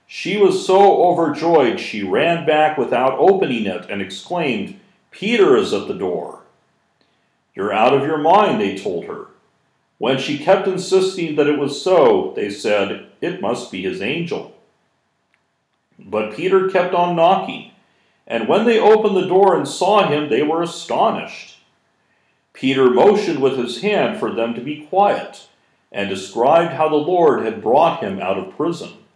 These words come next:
"Tell James and the brothers about this," he said, and then he left for another place. In the morning, there was no small commotion among the soldiers as to what had become of Peter.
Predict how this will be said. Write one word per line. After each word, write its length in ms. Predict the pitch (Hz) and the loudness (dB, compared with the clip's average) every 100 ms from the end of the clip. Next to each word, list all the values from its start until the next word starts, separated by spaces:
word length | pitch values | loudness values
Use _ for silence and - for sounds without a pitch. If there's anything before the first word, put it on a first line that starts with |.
| _ _ _ _ _ _ _ _ _ | _ _ _ _ _ _ _ _ _
"Tell 360 | - 175 226 220 | -2 4 6 6
James 480 | 214 214 170 117 101 | 4 2 2 0 -2
and 80 | 107 | -2
the 60 | 107 | -2
brothers 500 | 110 165 147 104 95 | 2 2 2 -2 -4
about 400 | 90 87 85 - | -2 -2 -2 -6
this," 340 | 85 - - | -8 -10 -16
he 100 | 85 | -18
said, 460 | 82 - 82 - - _ _ _ _ _ | -14 -8 -8 -10 -16 _ _ _ _ _
and 180 | 95 95 | -8 -6
then 200 | 110 120 | -4 -4
he 120 | 135 | -4
left 560 | 143 190 - - - - _ | 0 2 2 -4 -12 -20 _
for 240 | - 95 | -8 -6
another 340 | 90 92 110 | -6 -6 -6
place. 760 | 113 147 117 95 - - - _ _ _ _ _ _ _ _ _ _ _ _ _ _ | -6 -4 -4 -6 -14 -20 -20 _ _ _ _ _ _ _ _ _ _ _ _ _ _
In 180 | - 147 | -4 0
the 100 | 165 | 2
morning, 720 | 170 208 226 233 233 - - | 4 6 6 2 -2 -6 -8
there 160 | - 113 | -2 0
was 220 | 117 113 | 0 -2
no 180 | 139 190 | 2 2
small 480 | 185 165 175 180 180 | 2 0 0 0 -2
commotion 520 | 151 175 175 175 165 | 0 0 0 -2 -4
among 300 | 147 156 165 | -2 -2 -4
the 80 | 160 | -6
soldiers 760 | - 190 165 104 92 - - | 0 2 2 0 -6 -8 -10
as 220 | 104 104 | -8 -8
to 100 | - | -6
what 240 | 95 127 156 | -2 0 0
had 160 | 147 | -2
become 380 | 139 135 - 139 | -4 -10 -4 -2
of 200 | 143 - | -2 -6
Peter. 500 | - 160 139 78 - | -12 -14 -12 -12 -14